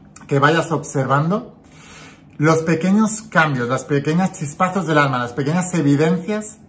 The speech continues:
que el campo cuántico te va a dar. Porque cuando tú cambias en tu interior, el exterior se empieza a modelar,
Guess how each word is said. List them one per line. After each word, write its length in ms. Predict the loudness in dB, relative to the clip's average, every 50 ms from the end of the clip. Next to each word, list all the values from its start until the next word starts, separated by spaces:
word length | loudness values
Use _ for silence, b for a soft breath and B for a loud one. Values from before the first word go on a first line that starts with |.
| -20 -20 _ _
que 100 | -4 -4
el 140 | -2 -2 0
campo 340 | 0 0 0 2 0 -2 -2
cuántico 480 | 0 -2 -2 -2 -2 -6 -6 -6 -6 -6
te 120 | -4 -2
va 100 | -2 -2
a 40 | -2
dar. 260 | -2 -6 -8 -12 -18 B B B B B B B
Porque 280 | -2 -2 -2 -2 -4
cuando 340 | -2 -2 -2 -2 -2 -4 -4
tú 180 | -4 -4 -4 -2
cambias 340 | 0 0 0 0 -2 -2 -4
en 140 | -4 -4
tu 80 | -2 -2
interior, 520 | -2 -2 -2 0 0 0 -2 -4 -6 -8 -12
el 100 | -10 -8
exterior 440 | -8 -8 -8 -8 -6 -4 -2 -2 -2
se 100 | -4 -6
empieza 500 | -6 -6 -6 -8 -8 -6 -4 -4 -2 -2
a 60 | -2
modelar, 800 | -4 -4 -4 -4 -4 -4 -4 -4 -2 -2 -2 -4 -4 -6 -12 -20